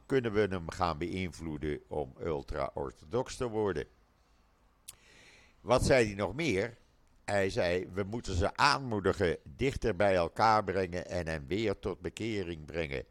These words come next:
Eh, "Ik zie wat er gebeurt onder het circulaire publiek. Ze zijn gevaarlijk, omdat ze geen voldoening in het leven hebben.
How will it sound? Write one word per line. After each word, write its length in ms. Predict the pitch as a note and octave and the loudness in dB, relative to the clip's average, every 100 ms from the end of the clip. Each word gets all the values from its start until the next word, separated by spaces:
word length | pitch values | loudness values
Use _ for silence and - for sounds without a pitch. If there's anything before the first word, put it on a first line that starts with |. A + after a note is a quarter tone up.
| _ _ _ _ _ _ _ _ _ _ _ | _ _ _ _ _ _ _ _ _ _ _
Eh, 420 | - G#2 G#2 G2 F#2 D#2 - _ _ _ _ _ - - _ | -2 4 6 6 6 2 -10 _ _ _ _ _ -20 -20 _
"Ik 160 | B2 | -2
zie 280 | - F3 D#3+ | -2 -4 0
wat 180 | A#2 A#2 | 2 4
er 100 | G2+ | 2
gebeurt 520 | G#2+ E2+ A#2 A#2 G#2 | 0 0 4 4 2
onder 300 | - A2+ G#2 | 0 0 2
het 160 | F#2+ - | 0 -2
circulaire 960 | - G#2+ F#2 F#2+ G2 G#2 F#2+ F2+ F2 - | 2 2 2 0 4 4 4 4 0 -2
publiek. 500 | G#2 F2+ A2+ A#2 - - | -4 -2 -2 -4 -6 -12
Ze 200 | - E2 | -6 0
zijn 240 | F#2 E2 | 2 2
gevaarlijk, 680 | E2 D#2 G#2+ A2 F2+ D2+ - _ - _ - | -2 2 4 4 2 -2 -8 _ -20 _ -10
omdat 320 | F#2+ F#2 F2 | -2 0 0
ze 120 | F#2+ | -2
geen 220 | F2+ F2 | -2 -2
voldoening 540 | - E2+ E2 G2+ G2 F#2 | -4 -8 -6 -8 -8 -8
in 120 | F2 | -6
het 140 | C#2+ | -4
leven 440 | E2+ G#2 G2 F#2 E2+ | 2 2 4 2 2
hebben. 320 | E2+ D2 | 2 0